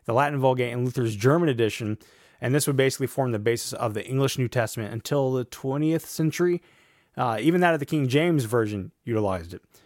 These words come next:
Uh, the English condemned his works because he translated various phrases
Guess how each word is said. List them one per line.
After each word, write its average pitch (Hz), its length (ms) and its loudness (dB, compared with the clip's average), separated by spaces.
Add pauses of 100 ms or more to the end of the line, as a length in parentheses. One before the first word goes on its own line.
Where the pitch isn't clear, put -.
(320)
Uh, 131 240 0
the 120 120 -6
English 190 540 2
condemned 147 480 2
his 151 140 0
works 160 340 4
because 135 400 0
he 135 100 -2
translated 135 420 0
various 135 280 2
phrases 143 640 0